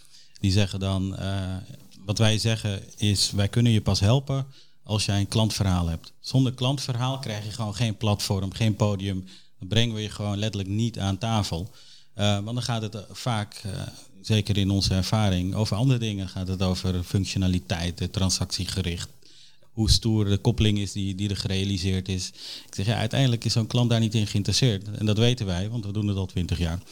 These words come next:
Ehm, die klant is geïnst-, eh, geïnteresseerd in, bij wie heb je het gedaan? Wat was hun probleem? Wat waren de uitdagingen?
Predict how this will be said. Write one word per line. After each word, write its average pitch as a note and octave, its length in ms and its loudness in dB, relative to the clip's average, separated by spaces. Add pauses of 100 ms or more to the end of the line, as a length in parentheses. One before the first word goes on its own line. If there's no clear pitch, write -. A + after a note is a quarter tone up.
(260)
Ehm, G2+ 300 4
die A#2 140 -6
klant C3+ 220 4
is G#2+ 80 -4
geïnst-, F#2+ 260 -6
eh, G2 380 -2
geïnteresseerd F#2 720 2
in, F#2 280 2 (520)
bij F#2+ 180 4
wie G2+ 140 4
heb G2 140 -4
je F#2+ 60 -2
het - 80 -8
gedaan? F#2+ 400 0 (600)
Wat F#2+ 160 -6
was F#2 140 0
hun F#2+ 100 0
probleem? F#2 540 0
Wat F2 100 -10
waren F#2+ 240 4
de F#2 80 4
uitdagingen? F#2+ 720 4